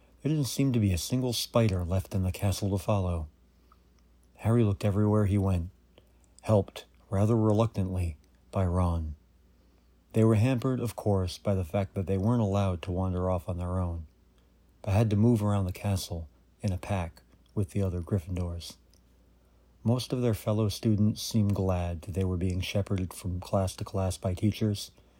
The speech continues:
but Harry found it very irksome. One person, however, seemed to be thoroughly enjoying the atmosphere of terror and suspicion.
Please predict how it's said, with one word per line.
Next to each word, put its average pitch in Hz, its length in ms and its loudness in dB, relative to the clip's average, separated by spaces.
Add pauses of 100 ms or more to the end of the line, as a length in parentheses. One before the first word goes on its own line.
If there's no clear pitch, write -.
(300)
but 107 120 0
Harry 127 360 0
found 104 360 2
it 92 80 0
very 101 360 0
irksome. 95 540 -6 (1600)
One 127 360 2
person, 117 400 0
however, 90 500 0
seemed 101 300 0
to 101 40 -2
be 92 120 0
thoroughly 117 500 0
enjoying 98 440 2
the 92 100 0
atmosphere 90 480 -4
of 85 100 -6
terror 95 340 0
and 87 140 -2
suspicion. 85 640 -6